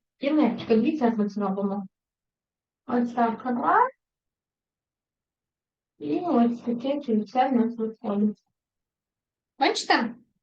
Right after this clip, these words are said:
Вийшло? Молодці.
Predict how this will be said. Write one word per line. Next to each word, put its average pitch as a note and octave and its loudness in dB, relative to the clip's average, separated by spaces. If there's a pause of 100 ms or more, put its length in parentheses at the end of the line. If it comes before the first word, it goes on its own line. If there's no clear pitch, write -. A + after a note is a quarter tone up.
(220)
Вийшло? D4 4 (1800)
Молодці. A#3+ 6